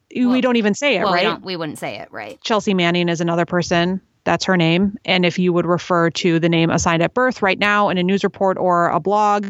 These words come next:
Speaker 1: you just don't. It's a, it's a dead, it's a dead name. And so in this article that is now being called out, they were dead naming Caitlyn
Speaker 2: Right.
Speaker 1: Jenner. So I just wanted to clarify that, like, that was one of the forms of violence.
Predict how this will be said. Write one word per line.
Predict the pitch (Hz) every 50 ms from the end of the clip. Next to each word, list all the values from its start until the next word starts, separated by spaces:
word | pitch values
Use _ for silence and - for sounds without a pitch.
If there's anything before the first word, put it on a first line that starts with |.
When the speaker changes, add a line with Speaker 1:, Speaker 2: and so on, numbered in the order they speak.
| 185
Speaker 1:
you | - 202 208
just | 190 196 -
don't. | - 196 180 160 - - - - - - - -
It's | - - - -
a, | 180 170 - -
it's | - - 196 -
a | 185
dead, | 151 - 180 180 170 - -
it's | - - -
a |
dead | 165 - 170 160 170 165
name. | 160 - - 71 90 120 156 - - -
And | - - 190 185 -
so | - 190 180 175 170 170 170 165 - - - - - -
in | - 226 220
this | 202 190 185 - -
article | 226 233 220 220 202 - 214 196 190 180 170
that | 160 175 165 165 - - _ _ _ _ - _ _
is | - 196 190 160
now | 196 185 180 170
being | 175 170 160
called | - - 170 170 170
out, | 175 175 170 170 - - - - - _ -
they | - 190 185
were | 180 175 170 175 170 180 170 165 156 170 170 - - - -
dead | - 185 175 175 160
naming | 165 165 170 170 170 180 175 170 175 - _ _ _ -
Caitlyn | - 196 165 156
Speaker 2:
Right. | 170 170
Speaker 1:
Jenner. | - 156 139 135 -
So | - - - -
I | - - - 220
just | 214 190
wanted | 214 220 196
to | 185
clarify | 180 202 190 180 170 - 185 180
that, | 180 170
like, | 156 175 170 -
that | - 185 185 -
was | - 190 175
one | - 170 175 175
of | 175
the | 165 175
forms | - - 175 170 170 160
of | 170 151
violence. | 165 156 156 165 180 214 240 269 311 - - - -